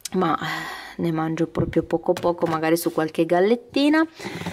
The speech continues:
Poi ho preso Linea, questo qua che è il mio formaggio preferito, mi piace tantissimo, se non l'avete mai provato provatelo, ne ho presi due perché stava scontato e, ed è buonissimo. A volte taglio appunto una fettina esattamente come in foto, la tagliuzzo a pezzettini e la aggiungo nell'insalata, quindi è veramente super buona.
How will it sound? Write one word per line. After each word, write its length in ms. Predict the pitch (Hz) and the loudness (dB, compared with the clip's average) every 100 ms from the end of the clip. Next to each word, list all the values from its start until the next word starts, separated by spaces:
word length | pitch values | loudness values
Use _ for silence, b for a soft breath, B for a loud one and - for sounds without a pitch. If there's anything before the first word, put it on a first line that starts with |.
| B B | B B
Poi 260 | - 214 214 | -2 2 2
ho 60 | 190 | 2
preso 580 | 196 170 165 160 170 | 2 2 2 4 4
Linea, 600 | 170 208 254 285 294 294 294 | 4 4 2 4 4 4 2
questo 300 | 196 - 190 | -4 -4 -2
qua 160 | 208 | -2
che 120 | 208 | 0
è 20 | 220 | 0
il 60 | |
mio 140 | 185 170 | 0 0
formaggio 560 | 170 170 180 185 214 | 0 2 2 2 0
preferito, 720 | 220 180 175 160 147 143 143 | 0 -2 -2 -4 -2 -2 -2
mi 120 | 147 | -2
piace 260 | 143 156 170 | -2 0 2
tantissimo, 760 | 170 175 175 151 147 - 151 151 | 2 0 0 -4 -6 -4 -4 -2
se 120 | 165 | -2
non 80 | 165 | 2
l'avete 280 | 175 185 185 | 2 2 2
mai 180 | 196 | 0
provato 400 | 185 185 180 196 | 0 0 0 -2
provatelo, 600 | 196 175 156 156 156 190 185 | -2 -2 2 0 2 2 2
ne 100 | 165 | 0
ho 40 | |
presi 300 | 160 170 175 | 2 2 4
due 200 | 170 190 | 4 4
perché 260 | 185 170 160 | 2 -2 -4
stava 300 | - 156 151 | 0 0 0
scontato 840 | - 170 175 185 - - 247 240 B B B B B B _ | 0 0 0 0 0 2 0 0 B B B B B B _
e, 840 | - 156 151 147 143 147 147 143 - | 0 2 2 2 0 0 0 -2 0
ed 120 | 160 | 0
è 60 | |
buonissimo. 680 | 160 160 151 147 - 165 165 | 0 0 -2 -4 -2 0 2
A 40 | |
volte 440 | 170 190 220 202 175 | 2 2 2 4 4
taglio 260 | 170 165 | 2 2
appunto 320 | 170 185 180 202 | 2 0 -2 0
una 140 | 190 | 0
fettina 380 | 185 175 202 196 | -2 -2 0 2
esattamente 540 | 180 180 180 196 202 | 2 2 0 0 -2
come 240 | - 185 214 | 0 0 2
in 100 | 233 | -2
foto, 540 | - 175 180 185 202 | 2 4 4 4 4
la 120 | 185 | 4
tagliuzzo 440 | 170 170 170 170 175 | 0 0 0 0 0
a 20 | |
pezzettini 540 | 180 170 - - 165 | 0 0 -2 0 0
e 20 | |
la 80 | 160 | 0
aggiungo 380 | 151 147 156 151 | -2 -2 -2 0
nell'insalata, 840 | 151 151 151 147 147 143 123 - 151 | 0 0 -2 -2 0 2 0 -2 -2
quindi 240 | 156 151 | -2 0
è 40 | |
veramente 520 | 147 151 151 156 165 170 | 0 0 0 0 2 2
super 360 | - - 147 | 0 -2 -2
buona. 340 | 147 165 151 | 0 0 0